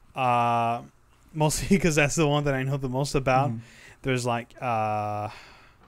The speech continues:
Speaker 1: he, he's got, like, a series of films that are about the different, uh, seasons. There's, like, early spring, late autumn, uh, the end of summer.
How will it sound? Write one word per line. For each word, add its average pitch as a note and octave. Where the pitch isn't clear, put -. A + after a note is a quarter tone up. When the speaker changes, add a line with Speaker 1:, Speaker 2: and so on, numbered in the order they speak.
Speaker 1:
he, F3
he's F#3
got, A#3+
like, D#4
a F#3
series E3
of C3+
films C#3
that B2
are A#2+
about A#2+
the A#2+
different, A2+
uh, A2
seasons. A2
There's, G#2
like, G#2
early C3+
spring, C#3
late B2+
autumn, B2+
uh, A2
the B2
end B2
of A#2+
summer. B2